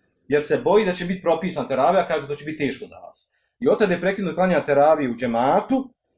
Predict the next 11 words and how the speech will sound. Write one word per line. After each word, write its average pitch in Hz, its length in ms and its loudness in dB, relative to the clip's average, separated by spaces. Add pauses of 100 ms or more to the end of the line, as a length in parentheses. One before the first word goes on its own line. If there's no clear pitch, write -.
(680)
klanja 127 240 -4
su 131 120 -10
ljudi 151 140 -4
pojedinačno, 143 460 -4
nisu 127 260 -6
u - 20 -12
džematu. 98 440 -10 (840)
S-, - 240 -18
e, 123 300 -2
i, 185 300 -2
znači, 147 340 0